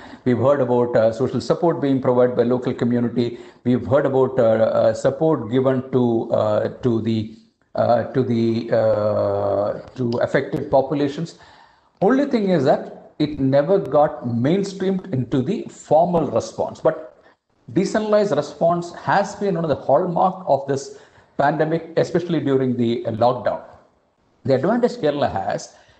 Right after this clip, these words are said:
is that it is kind of formalized. The, uh, Panchayat Raj, uh, system, uh, i-, uh, the, that is, uh, rural and urban local bodies in Kerala are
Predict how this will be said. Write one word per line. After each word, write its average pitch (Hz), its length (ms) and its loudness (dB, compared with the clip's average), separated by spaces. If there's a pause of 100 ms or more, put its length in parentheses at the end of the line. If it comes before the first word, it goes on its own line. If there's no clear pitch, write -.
is 143 280 -2
that 139 300 0
it 156 140 -4
is 160 140 -4
kind 139 220 0
of 131 120 -2
formalized. 127 760 -2 (580)
The, 143 420 2
uh, 120 880 4
Panchayat 196 500 2
Raj, 160 380 0
uh, 120 260 2
system, - 540 -6 (440)
uh, 120 460 0
i-, 139 220 -4
uh, 117 200 2
the, 117 360 -4
that - 240 -2
is, 113 240 -6
uh, 120 120 0
rural 170 360 2
and 127 260 -4
urban 143 380 0
local 131 260 -2
bodies 101 520 -4
in 127 140 -4
Kerala 131 480 -2 (420)
are 131 640 2